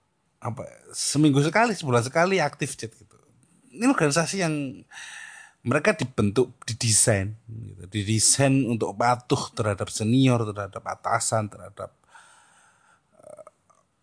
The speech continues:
pimpinan yang lebih atas gitu. Jadi ketika pimpinan bilang, "Ah, maka secara langsung dan secara cepat informasi dan pelaksanaan itu akan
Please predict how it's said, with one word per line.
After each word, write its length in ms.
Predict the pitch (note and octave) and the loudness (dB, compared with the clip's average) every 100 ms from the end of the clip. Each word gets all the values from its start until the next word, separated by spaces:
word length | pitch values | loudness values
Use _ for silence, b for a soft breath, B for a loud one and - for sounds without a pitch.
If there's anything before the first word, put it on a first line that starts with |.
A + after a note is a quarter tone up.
| _ _ _ _ _ _ _ _ _ _ _ _ _ _ _ | _ _ _ _ _ _ _ _ _ _ _ _ _ _ _
pimpinan 480 | - B2+ B2+ C#3 B2 | 2 2 4 2 4
yang 220 | A#2 G#2+ | 2 0
lebih 180 | G2+ G2 | -2 0
atas 400 | B2+ B2+ G2 - | 0 0 -4 -6
gitu. 240 | F#2+ G2 | -10 -10
Jadi 400 | G2+ C#3+ F3 A#2 - _ _ _ - | -2 0 2 -2 -8 _ _ _ -20
ketika 400 | - C#3+ D#3+ F3+ | -6 -4 -2 -2
pimpinan 460 | E3 F3 E3 F3+ E3 | 0 2 2 2 2
bilang, 240 | D3 C#3+ | 2 2
"Ah, 80 | G3 | 2
maka 300 | A3 G#3+ G#3+ - - - _ _ b b b b b b _ | 0 0 -4 -4 -10 -20 _ _ b b b b b b _
secara 580 | - - - E3+ F3 F3 | -4 -4 0 2 4 6
langsung 560 | A3+ C4 - C3 A#2+ | 4 4 4 4 2
dan 80 | A2+ G#2+ | -2 -4
secara 720 | - - - - - D3 D3 | -8 -12 -20 -6 0 2 0
cepat 480 | D3 - - C#3+ - _ _ _ | -2 -2 0 0 -4 _ _ _
informasi 720 | D3 C3+ D3+ D3 C#3 - E3 | -4 2 2 4 2 2 0
dan 240 | C3 A2+ G#2+ | 2 2 0
pelaksanaan 480 | B2+ - C3 A2 B2 | -2 0 0 -2 -2
itu 80 | |
akan 320 | D#3+ D#3+ A2+ | -4 -2 -6